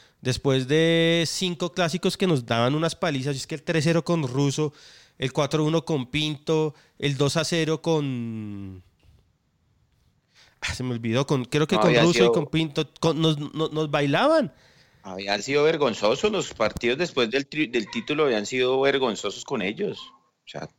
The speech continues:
Speaker 2: ya tocaba quitarles esa, ese viento en la camiseta y enseñarles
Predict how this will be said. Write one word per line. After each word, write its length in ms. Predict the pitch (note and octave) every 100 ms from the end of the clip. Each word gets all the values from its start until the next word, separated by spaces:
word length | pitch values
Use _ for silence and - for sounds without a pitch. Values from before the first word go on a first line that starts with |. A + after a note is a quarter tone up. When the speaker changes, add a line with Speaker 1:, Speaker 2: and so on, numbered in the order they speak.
| -
Speaker 2:
ya 140 | D2+
tocaba 800 | - G2 B2 B2+ C3 C#3 C#3 B2+ - _ - - -
quitarles 600 | A2+ - G2 G2 G#2 B2+
esa, 840 | A#2+ B2+ B2 A#2 A2 F#2 - -
ese 320 | A2 G2+ B2+ C3+
viento 340 | C3 C3 A#2
en 80 | C3
la 120 | C3+
camiseta 640 | D3+ B2+ G#2+ A2+ G#2 B2+
y 160 | C3 B2+
enseñarles 800 | G#2+ G#2 G2+ G2 G#2 A2+ B2+